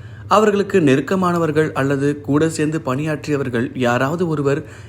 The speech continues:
என் மூலம் மிகப்பெரிய ஏமாற்றத்தை சந்தித்த நடிகைகள் சிலர் இருக்காங்க. அந்த லிஸ்ட்ல ஒருவர் தான் நடிகை கோவை சரளா. மனோரமாவுக்கு பிறகு தமிழ் சினிமா நம்பியிருக்கும் காமெடி நடிகை தான் இவங்க. கிளாமர்,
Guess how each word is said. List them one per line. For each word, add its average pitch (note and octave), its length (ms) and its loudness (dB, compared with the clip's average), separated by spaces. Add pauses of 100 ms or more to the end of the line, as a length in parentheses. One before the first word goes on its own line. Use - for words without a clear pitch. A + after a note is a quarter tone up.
என் B2+ 220 6
மூலம் E3+ 320 2
மிகப்பெரிய E3 460 2 (140)
ஏமாற்றத்தை D#3 520 -2
சந்தித்த C#3 420 -4
நடிகைகள் C3 500 0 (260)
சிலர் D#3+ 320 2
இருக்காங்க. A2+ 400 -2 (600)
அந்த F#3+ 240 6
லிஸ்ட்ல F3 460 4
ஒருவர் C#3+ 340 2
தான் C#3 100 2
நடிகை B2+ 360 0
கோவை B2 340 0
சரளா. A2 300 -2 (920)
மனோரமாவுக்கு C#3+ 640 4
பிறகு C#3 440 2
தமிழ் E3+ 340 0
சினிமா E3 280 0
நம்பியிருக்கும் C#3+ 720 -2
காமெடி D3+ 340 0
நடிகை A#2 260 -2
தான் A#2 220 -2
இவங்க. A2 320 -2 (560)
கிளாமர், C#3 420 4